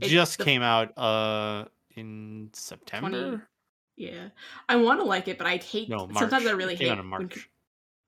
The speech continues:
Speaker 1: I hate when characters make bad decisions constantly. It gets annoying after a while.
Speaker 2: Yeah, I mean, I f-, I, I think that's one of the reasons why there's multiple P O V characters, so that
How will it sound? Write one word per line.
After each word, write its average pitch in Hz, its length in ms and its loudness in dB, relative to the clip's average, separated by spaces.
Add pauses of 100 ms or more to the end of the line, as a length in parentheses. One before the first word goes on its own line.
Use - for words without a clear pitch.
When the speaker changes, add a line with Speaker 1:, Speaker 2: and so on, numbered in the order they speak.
Speaker 1:
I 214 40 -6
hate 214 200 -6
when 185 80 -6
characters 180 380 -8
make 170 220 -4
bad 170 200 0
decisions 175 420 -6
constantly. 170 600 -6
It 190 100 -12 (220)
gets 170 200 -8
annoying 147 380 -8
after 165 240 -10
a 190 60 -8
while. 233 360 -4 (580)
Speaker 2:
Yeah, 196 500 10
I 180 80 8
mean, 190 140 12
I 190 60 10
f-, - 260 0
I, 185 260 4
I 165 100 4
think 214 220 4
that's 190 300 6 (500)
one 131 380 2
of 151 80 4
the 151 80 2
reasons 156 380 2
why 127 540 6
there's 113 420 2
multiple 117 360 0
P 123 140 2
O 120 80 2
V 120 120 0
characters, 156 560 -2 (100)
so 117 280 2
that 104 280 2